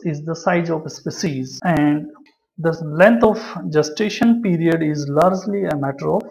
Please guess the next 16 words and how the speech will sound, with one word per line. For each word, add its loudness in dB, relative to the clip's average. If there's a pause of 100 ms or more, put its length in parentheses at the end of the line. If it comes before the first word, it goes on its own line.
(420)
size 0
of -2 (120)
species. -10 (160)
As 0
a 0
thumb 2
rule, 2 (380)
smaller 4
the 0
s-, -16 (300)
animal 0
species, -6 (300)
shorter -2
the -6 (200)
gestation -4
length. -14